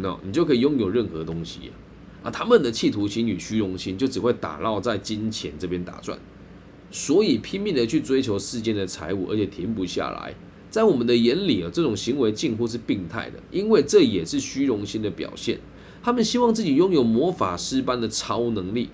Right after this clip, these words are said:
财产可以越来越多。而当某个有钱人虽然已经很有钱了，可是还是觉得很不满足，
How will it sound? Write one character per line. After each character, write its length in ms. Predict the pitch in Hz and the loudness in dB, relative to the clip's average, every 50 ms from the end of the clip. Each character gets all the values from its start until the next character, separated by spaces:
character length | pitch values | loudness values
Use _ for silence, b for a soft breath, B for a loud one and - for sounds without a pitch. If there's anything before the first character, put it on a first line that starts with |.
| - - | -14 -16
财 480 | - - - 101 90 107 127 151 185 | -14 -10 -8 -6 -2 0 2 0 0
产 240 | 170 - 117 98 92 | 0 -2 -6 -6 -4
可 80 | 101 123 | 0 0
以 60 | 117 | 2
越 220 | 113 131 156 135 | 4 4 4 4
来 180 | 107 92 82 87 | 2 2 0 0
越 160 | 117 117 101 | 0 0 0
多。 300 | 85 - 95 90 90 92 - - - B B B B B B B | -2 -2 -4 -4 -4 -4 -6 -12 -20 B B B B B B B
而 120 | 160 214 | 0 2
当 160 | 226 269 277 | 4 4 4
某 160 | 277 226 135 123 | 4 4 4 4
个 80 | 127 | 2
有 180 | 131 123 107 104 | 4 4 2 2
钱 160 | - 135 160 | 2 0 0
人 220 | 170 151 120 98 | 2 2 0 0
虽 160 | - - 202 190 | 0 -2 0 0
然 80 | 156 | 2
已 60 | 117 | 0
经 160 | 117 160 165 139 | 0 0 0 0
很 120 | 127 143 | -2 0
有 200 | 160 147 110 98 | 2 2 2 2
钱 200 | 90 - 85 80 | 0 -6 -8 -6
了， 80 | 90 90 | -6 -6
可 120 | 92 95 | -4 -4
是 100 | 107 143 | -4 -2
还 100 | 131 120 | -2 0
是 80 | 135 135 | -2 0
觉 120 | 123 117 | 0 0
得 80 | 117 107 | 0 0
很 100 | 90 87 101 | -2 -2 -2
不 80 | 123 | -2
满 200 | 113 107 - 50 - | -2 -2 -6 -8 -12
足， 100 | - - | -14 -16